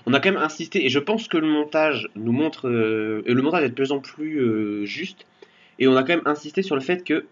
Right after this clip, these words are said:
Régis et Valérie sont allés voir Sam après le, le clash, et pas Benoît. On n'a pas eu le point de vue de Benoît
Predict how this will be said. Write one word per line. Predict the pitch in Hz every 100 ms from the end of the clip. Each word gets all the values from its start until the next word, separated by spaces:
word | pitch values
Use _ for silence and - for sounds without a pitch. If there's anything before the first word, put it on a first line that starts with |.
| -
Régis | 117 131 143 160 - -
et |
Valérie | 120 127 131 143 185 - _ _
sont | - 139
allés | 143
voir | 147 147 170 - _
Sam | - - 143 123 95 - _ _ _
après | - 104 - 117
le, | 110 107 104 101
le | 101
clash, | 104 110 98 -
et | 117
pas | 117 170 185 - _ -
Benoît. | 117 135 127 104
On | 107
n'a | 120
pas | 123 180
eu |
le | 196 131
point | 123 165
de | 151
vue | 147 160 - -
de | 120
Benoît | 123 139 147 160 190